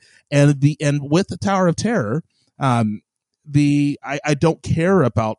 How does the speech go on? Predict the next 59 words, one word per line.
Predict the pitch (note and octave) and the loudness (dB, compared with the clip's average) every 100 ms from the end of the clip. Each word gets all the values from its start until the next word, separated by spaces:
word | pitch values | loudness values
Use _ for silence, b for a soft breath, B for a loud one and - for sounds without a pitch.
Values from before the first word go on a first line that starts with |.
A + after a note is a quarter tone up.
| _ | _
the | - | -4
story | - - B2+ A2+ G#2+ A2 | -4 0 2 2 0 -2
element | A2+ A2 G#2 G#2 G#2 | -4 -2 -2 -2 -4
of | B2 A2 | -2 0
it | A2+ A2+ | 0 0
at | A2+ | -2
the | A2 - | -2 0
first | C#3 C3 - | 0 0 -2
part. | G2+ | -2
I | G#2+ | -2
don't | A#2+ A#2+ | -2 -2
care | C3 C#3 | 0 2
about | B2+ A2+ - _ b b b b | 2 0 -4 _ b b b b
watching | B2 B2 B2+ B2+ B2 | 0 0 0 0 0
the, | A2+ - | -2 -2
the | A#2+ | -2
people | A2+ C3+ B2 B2 A#2+ | -2 -4 0 2 4
in | A#2 | 2
the | A2+ | 2
elevator. | A2+ A2+ A2 A2 G#2+ G#2+ | 0 0 0 0 0 0
I | A2 | -2
don't | A#2 | -2
care | - B2 | -2 -2
about | A#2+ A2 | 0 0
watching | A#2 - A2+ | -4 -4 -6
the | |
people | - A#2 A#2 A2 | -4 -2 -2 0
being | A2+ A2 | -2 -2
hurried | A#2 A#2+ A2+ G#2+ | 0 0 -2 -2
to | A2+ | -2
the | G#2+ G#2 b b b | -2 -6 b b b
elevator | B2 A#2+ A#2 A2 A2 | 0 2 2 2 0
with | A2 | -2
the, | B2 | -4
by | A#2 A2 | -4 -2
the | |
bellboy. | G#2+ A2 A2 A2 G#2+ | 0 0 0 -2 -2
I | A#2 | -2
don't | D#3 B2 | -4 -6
care | D#3+ D3+ | -2 0
about | C#3+ A#2 G2+ | 2 0 -4
that. | G#2 F2+ | -10 -4
It's, | B2 A#2+ - | -4 -4 -8
uh, | D3 C#3 | -10 -6
the, | B2+ - | -8 -6
the | - A#2+ - | -4 -4 -4
parts, | - E3 F3+ - | -6 -4 -4 -6
the | - C#3+ | -4 -4
show | - F3 F3+ F#3 D3 | -2 0 2 2 -2
actually | D3+ - | -6 -4
starts | C3 - A#2 A2+ - - b b b b | -6 -4 -4 -4 -8 -14 b b b b
with | C3 B2+ - | 0 0 2
the | A#2+ | -2
drops | A#2+ A#2 A2+ - | 0 -2 -2 -6
and | - A#2 | -6 -2
with | A2+ | -4
the | - | -4
fifth | G#2 A2 - | -6 -6 -4
dimension. | G2+ G2 - | -6 -6 -10